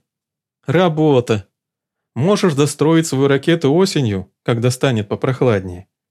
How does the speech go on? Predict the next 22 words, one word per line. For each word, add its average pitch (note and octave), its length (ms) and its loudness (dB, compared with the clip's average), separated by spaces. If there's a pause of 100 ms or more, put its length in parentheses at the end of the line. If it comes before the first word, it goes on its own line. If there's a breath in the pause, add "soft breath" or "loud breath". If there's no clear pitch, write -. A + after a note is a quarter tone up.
(440)
Биттеринг D3 600 -4
перевел G2+ 440 -4
дух. F#2+ 320 -12 (840)
«У A2 60 -8
меня A2 300 2
уже A#2 180 0
каркас C3+ 460 0
готов». B2 520 -4 (880)
«Осенью C#3+ 580 0
дело C#3 320 2
пойдет C3+ 520 2
лучше». D3 640 0 (560)
Ленивые A2+ 540 0
голоса G#2 580 0
словно G#2+ 460 -2
таяли D3+ 440 -2
в A2 80 -4
раскаленном A#2 720 -4
воздухе. F#2+ 560 -10 (920)
«Мне G2+ 280 -4
надо A2+ 260 0
работать», D3+ 680 0